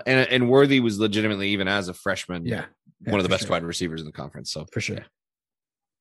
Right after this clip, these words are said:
Speaker 1: Uh, defensive freshman of the year, Colin Oliver, Oliver, defensive end from Oklahoma State. I don't, I don't have a problem with it.
Speaker 2: Nah. I mean, the thing about, like, I would love to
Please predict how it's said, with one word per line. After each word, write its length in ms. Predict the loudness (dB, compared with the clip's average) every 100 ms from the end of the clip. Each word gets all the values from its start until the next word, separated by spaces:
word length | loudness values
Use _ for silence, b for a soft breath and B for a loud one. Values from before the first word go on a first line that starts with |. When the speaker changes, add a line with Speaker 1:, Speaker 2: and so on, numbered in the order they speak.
| _ -20 B B B B -4
Speaker 1:
Uh, 300 | 2 4 4
defensive 500 | 2 2 2 0 0
freshman 300 | 0 0 -2
of 40 |
the 60 | 0
year, 200 | 0 0
Colin 320 | 0 0 2
Oliver, 420 | 0 0 -2 -4 -2
Oliver, 440 | -2 -2 -2 -4
defensive 380 | -6 -10 -6 -4
end 160 | -4
from 120 | -4 -6
Oklahoma 360 | -6 -8 -8
State. 240 | -8 -12 -12 _ _ _ _ _ _ _ _ _ _ _ _ _ -20 _ _ _ _ _ 0
I 120 | 4
don't, 140 | 4 0 _
I 60 | 0
don't 80 | 0
have 80 | 2
a 40 |
problem 260 | 0 0 -2
with 100 | -6
it. 60 | _ _ -12
Speaker 2:
Nah. 140 | -12 -12 _ _ _ _ _ _ _ _ _ B B
I 80 | 6
mean, 200 | 8 8
the 80 | 6
thing 220 | 6 8
about, 180 | 6 2
like, 140 | -2 0
I 100 | 2
would 180 | 2
love 240 | 2 0 -2
to 180 | -4